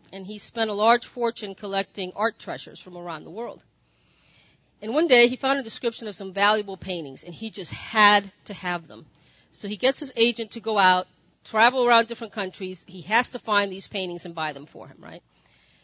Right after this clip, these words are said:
So the guy's gone for months. He comes back, and he says he found them in one of Mister Hearst's own warehouses. He already had it.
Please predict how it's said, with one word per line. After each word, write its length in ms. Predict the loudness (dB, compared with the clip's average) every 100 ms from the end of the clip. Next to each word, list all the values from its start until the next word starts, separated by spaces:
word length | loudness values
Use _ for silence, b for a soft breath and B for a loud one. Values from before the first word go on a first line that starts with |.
| b _
So 320 | 2 4 4
the 80 | 4
guy's 260 | 4 4
gone 240 | 4 2 0
for 140 | -4
months. 320 | -2 -2 -2
He 100 | -10
comes 320 | -6 -6 -4
back, 280 | 2 2 2
and 80 | -4
he 60 | -6
says 280 | -2 -2
he 80 | -2
found 320 | -4 -4 -4
them 180 | -8 -12 _ b b b b b b _ -12
in 160 | -6
one 160 | -2 0
of 120 | 0
Mister 280 | -4 -8 -10
Hearst's 380 | -4 -4 -4 -6
own 240 | -6 -6
warehouses. 580 | -8 -8 -12 -18 -20 -20 _ _ _ _ _ _ _ _ _ _ _ _ _ _
He 100 | -16
already 260 | -12 -10 -10
had 180 | -10
it. 80 | -12